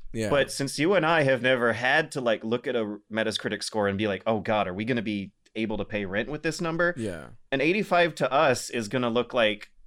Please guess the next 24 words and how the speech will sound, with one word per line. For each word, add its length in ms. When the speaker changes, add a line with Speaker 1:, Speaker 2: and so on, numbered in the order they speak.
Speaker 2:
like, 300
a 100
good 320
game, 440
Speaker 1:
Mm-hmm. 320
Speaker 2:
but 100
not, 280
not 240
a 260
money-making, 680
life-saving, 720
pay 160
your 180
rent 300
with 300
how 180
great 280
it 100
is 180
game. 480
Speaker 1:
Yeah. 360
Speaker 2:
And 540
I, 640
I, 640